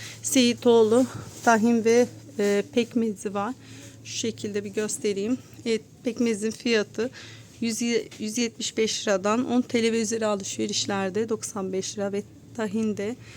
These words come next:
on T L ve üzeri alışverişlerde yüz altmış beş liradan doksan lira.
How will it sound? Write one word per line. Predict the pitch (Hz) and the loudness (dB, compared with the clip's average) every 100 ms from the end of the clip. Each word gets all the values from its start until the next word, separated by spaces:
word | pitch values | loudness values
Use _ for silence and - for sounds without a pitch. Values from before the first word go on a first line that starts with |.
| - - - | -20 -8 0
on | 247 | 0
T | 240 240 | 2 2
L | 220 | 2
ve | 220 | 0
üzeri | 214 214 | 0 2
alışverişlerde | 208 196 - 202 190 - 202 190 | 2 2 -2 -4 -4 -2 -2 0
yüz | 220 233 226 | -2 -2 -2
altmış | 226 226 - - | -4 -4 -10 -4
beş | 226 - 220 | -4 -4 -4
liradan | 185 202 208 | -2 -2 -2
doksan | 214 220 - 220 220 | -2 -4 -2 0 2
lira. | 214 214 | 0 0